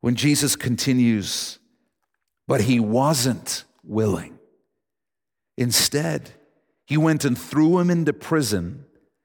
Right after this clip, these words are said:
until he could pay what was owed." Everyone hearing the story would have been appalled, appalled by the actions of the first servant, because he did not extend his co-worker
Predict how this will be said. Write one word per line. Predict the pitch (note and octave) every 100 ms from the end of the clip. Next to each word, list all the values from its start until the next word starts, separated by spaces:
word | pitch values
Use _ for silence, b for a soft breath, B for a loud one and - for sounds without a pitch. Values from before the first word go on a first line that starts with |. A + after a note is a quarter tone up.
| _
until | A2 - C#3+ C3+
he |
could | A#2 A#2 E2
pay | - C#3+ B2+ G#2+
what | F#2+ G2+ G2+
was | G2 E2+ -
owed." | G#2 F#2+ - - - _ _ _ _ _ _ _ _ _ _ _ _ _ -
Everyone | D3 C3 A2
hearing | F#2+ B2 A2
the | F#2
story | - G2+ F#2
would | F2+ F#2
have |
been | F#2+
appalled, | E2+ - E3 D#3+ G2+ E2 - - _ _ _ _
appalled | - - F#3+ A3 G#3+ C#3+ F2+
by | A2+
the | G#2+ G#2+
actions | F#2+ - G#2+ G2
of | G2
the | F#2+
first | - G#2 -
servant, | - G2 F2 - - _ B B B
because | - C3+ D3
he | C#3+
did | B2 F3+ D3+
not | D#3+ F3 F3
extend | D#3 - - D#3+ E3
his | C#3 A#2+ -
co-worker | - E3 E3 C#3+ B2+ A2 A2 G2+